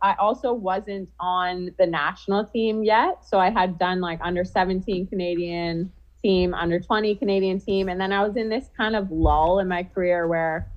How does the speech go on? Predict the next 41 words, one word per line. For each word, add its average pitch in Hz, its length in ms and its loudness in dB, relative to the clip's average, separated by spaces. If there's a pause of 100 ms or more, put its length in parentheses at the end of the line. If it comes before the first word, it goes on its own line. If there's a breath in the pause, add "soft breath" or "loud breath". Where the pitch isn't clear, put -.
(200)
I 175 100 -2
hadn't 190 420 2 (180)
made 180 560 2
the 180 240 -2
full 175 200 2
senior 190 360 -2
national 220 460 -4
team. 330 380 0 (420)
So 180 640 6 (260)
it 208 160 6
was, 214 280 2
it 202 80 2
was 208 160 4
almost 202 320 0
like - 120 -2
a 311 60 -4
challenge 196 440 -4
to 214 60 -4
myself, 190 540 2
like, 160 300 -2 (160)
"Well, 175 360 4
if 185 120 -4
I'm 185 120 -2
not 202 200 0
gonna 254 120 -4
be 247 100 -2
in 220 60 0
the 202 100 -6
N 190 100 -4
W 185 180 -2
S 185 100 -14
L 160 220 2
and 165 100 -2
I'm 160 100 -4
not 185 280 -4
quite 180 300 2
on 175 200 -4
the 180 160 -8
full 175 160 2
senior 175 340 -4
team 165 460 -4